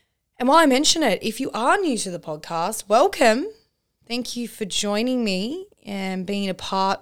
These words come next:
of the How to Love the Shit Out of Life movement, I guess you could say. Uh, before I do get started on the topic, a few things I like to remind the listener of. The podcast is available on multiple platforms, including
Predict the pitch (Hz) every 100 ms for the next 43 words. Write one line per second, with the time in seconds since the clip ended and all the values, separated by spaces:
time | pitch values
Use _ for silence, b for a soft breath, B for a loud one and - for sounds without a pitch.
0 | - 180 175 175 170 160 - 160 226 254
1 | 233 202 190 170 - - 175 165 160 156
2 | 156 - 160 165 180 233 226 254 147 _
3 | _ - 170 151 - 147 147 - - 156
4 | 156 214 311 B B B B B - 226
5 | 240 240 330 311 226 262 247 - - 220
6 | 220 214 - 262 285 - 208 190 185 185
7 | - 190 - 185 180 170 - 170 160 165
8 | 160 - 170 165 156 160 170 196 220 202
9 | 196 - 185 - 160 160 156 _ b b
10 | b b b b _ - 202 196 185 185
11 | 185 165 165 165 160 165 - 156 160 165
12 | 214 254 202 - 165 - 165 - - 175
13 | 170 175 175 - 170 - 170 160 160